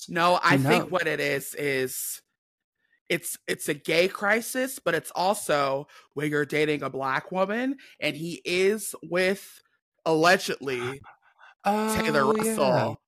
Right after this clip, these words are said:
Speaker 1: from Bones and
Speaker 2: Hmm.
Speaker 1: All, the Tim-, the
Speaker 2: Mm-hmm.
Speaker 1: Timothée Chalamet movie.
Speaker 2: Good movie.
Speaker 1: So maybe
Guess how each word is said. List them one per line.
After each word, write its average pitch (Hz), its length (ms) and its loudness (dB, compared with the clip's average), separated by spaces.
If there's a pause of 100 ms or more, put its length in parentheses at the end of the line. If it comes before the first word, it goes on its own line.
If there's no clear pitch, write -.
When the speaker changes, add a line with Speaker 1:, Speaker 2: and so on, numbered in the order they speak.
Speaker 1:
from 147 360 2
Bones 147 420 0
and 147 160 0
Speaker 2:
Hmm. 151 40 6
Speaker 1:
All, 135 440 4 (220)
the 139 100 -2
Tim-, 143 260 -6 (160)
the 135 140 -8
Speaker 2:
Mm-hmm. 123 200 -2 (100)
Speaker 1:
Timothée 151 260 -4
Chalamet 143 760 0
movie. 113 600 -10 (1080)
Speaker 2:
Good 147 120 2
movie. 127 240 -2
Speaker 1:
So 110 180 0
maybe 208 760 -2